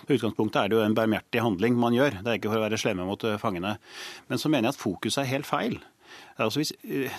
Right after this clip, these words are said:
denne, denne, denne gruppen som, eh, da, eh, man snakker om her, den heter altså Nasjonal forebyggingsenhet mot tortur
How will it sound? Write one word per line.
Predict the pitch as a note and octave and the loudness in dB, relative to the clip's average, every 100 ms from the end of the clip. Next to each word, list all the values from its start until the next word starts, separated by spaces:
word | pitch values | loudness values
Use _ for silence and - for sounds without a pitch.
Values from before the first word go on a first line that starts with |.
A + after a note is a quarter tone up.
| - | 0
denne, | A#2+ C3 C#3+ | 2 2 2
denne, | C#3 A#2+ C3 | 2 2 0
denne | C3 A2+ A#2+ B2 A#2+ | 0 0 0 0 -2
gruppen | C#3+ - - B2 | -4 -4 0 2
som, | B2 A2+ B2 | 2 2 2
eh, | A#2+ | 4
da, | A2 A2+ A#2+ A#2 A#2 | 2 2 2 2 0
eh, | A2+ A2+ A2 A2 | 0 -2 -4 -4
man | B2 | -4
snakker | - A#2+ A#2 | -2 -2 0
om | B2+ | 2
her, | |
den | C#3+ | 2
heter | C#3+ A2+ A#2+ | 2 0 0
altså | C3 | 0
Nasjonal | C3 C#3+ B2+ G2+ G#2 B2 | 2 4 4 4 2 0
forebyggingsenhet | - C#3 F#2+ E2+ F#2 G2+ - A#2 G#2 B2+ | 2 4 4 2 0 0 -2 -4 -4 -2
mot | A#2+ - | -4 -2
tortur | - C3+ - - D#3 F#3 | -2 -2 -2 -2 2 2